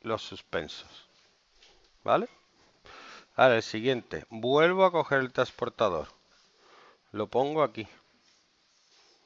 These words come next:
¿Vale? Y mido setenta y dos grados, que va a ser más o menos por aquí. Hago una recta.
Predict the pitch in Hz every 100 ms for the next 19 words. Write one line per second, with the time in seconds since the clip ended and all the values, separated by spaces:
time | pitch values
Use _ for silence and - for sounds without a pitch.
0 | _ _ _ _ _ _ _ _ _ _
1 | _ - - - _ _ _ _ _ _
2 | _ _ _ _ _ - 110 190 - _
3 | _ _ - 117 120 151 165 147 127 110
4 | - 98 98 98 - 76 62 65 - _
5 | _ - - - - _ - 92 98 95
6 | 101 101 98 101 101 127 139 - 101 82
7 | 73 - _ _ - _ _ _ _ _
8 | _ _ _ _ _ - _ _ _ _
9 | _ _ _ _ 82 85 92 90 107 156
10 | 156 - 208